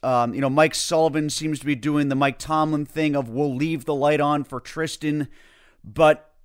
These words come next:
you tell me, Seth, internally, how much faith is there that they can advance out of the first round with DeSmith playing goal, especially if they have to play the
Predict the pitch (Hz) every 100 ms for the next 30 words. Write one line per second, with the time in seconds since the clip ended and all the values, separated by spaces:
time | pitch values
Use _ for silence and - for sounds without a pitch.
0 | _ 143 190 165 202 175 180 175 - 160
1 | 143 - - - 160 156 - - 185 196
2 | 165 147 135 - - - 190 180 - -
3 | 170 160 - - 170 151 160 147 139 147
4 | 143 143 131 143 147 147 - - 147 160
5 | 139 - 143 139 - 127 135 131 123 135
6 | - 135 - 131 135 - - 135 131 120
7 | 110 131 131 123 104 - 170 165 151 147
8 | 139 - 135 131 131 - 139 123 123